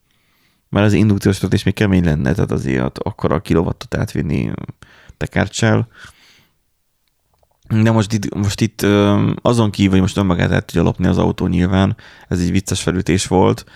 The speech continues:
de, de az, hogy mondjuk, ha valaki nem fizeti, vagy ugye van mindig ez a para, ö, például nekem volt ugye a Telekomnál ez a para, amikor a telefont akartam hitelre megvenni, nem azért, mert nem van rá pénz, vagy nincsen rá pénzem, nem van,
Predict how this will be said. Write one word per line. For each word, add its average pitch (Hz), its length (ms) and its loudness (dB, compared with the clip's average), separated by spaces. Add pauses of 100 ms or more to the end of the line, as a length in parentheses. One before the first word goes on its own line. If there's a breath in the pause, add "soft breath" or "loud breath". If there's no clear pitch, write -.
(280 loud breath)
de, 90 720 2 (100)
de 82 100 0
az, 107 220 0
hogy 92 160 0
mondjuk, 92 240 -2
ha 90 60 -4
valaki 104 300 2
nem 95 160 2
fizeti, 101 600 -2 (240 soft breath)
vagy 101 120 0
ugye 101 120 2
van 120 180 0
mindig 95 300 0
ez 90 100 2
a 87 60 -2
para, 87 460 -2 (460 soft breath)
ö, - 100 -4
például 85 400 0
nekem 90 240 0
volt 87 140 0
ugye 87 100 2
a 87 40 2
Telekomnál 85 680 -2
ez - 100 -2
a - 40 -4
para, 95 340 0
amikor - 280 -2
a 82 200 -2 (420 loud breath)
telefont 95 400 0
akartam 85 340 -2
hitelre 78 340 0
megvenni, 98 440 0
nem 104 140 2
azért, 87 260 0
mert 82 180 0
nem 80 340 -2 (380)
van 78 260 -2
rá 69 260 0
pénz, - 220 -2
vagy 87 180 2
nincsen 92 260 0
rá 65 100 0
pénzem, 101 560 0 (260 soft breath)
nem 80 300 -8
van, 65 240 -8